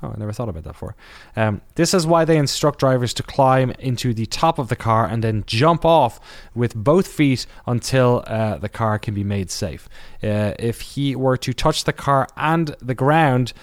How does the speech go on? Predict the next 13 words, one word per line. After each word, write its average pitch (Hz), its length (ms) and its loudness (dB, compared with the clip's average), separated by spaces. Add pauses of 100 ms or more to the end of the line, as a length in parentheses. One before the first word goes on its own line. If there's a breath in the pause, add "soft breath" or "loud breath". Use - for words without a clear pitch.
(160 loud breath)
like 113 240 -2
he 117 300 -2
would 117 320 0
have 120 280 -2
to - 120 -8
do 110 260 0
if, 101 360 -6
uh, 104 200 -4
he 107 240 -6
reattached 110 600 -4
the - 80 -8
steering 156 360 2
wheel, 123 340 4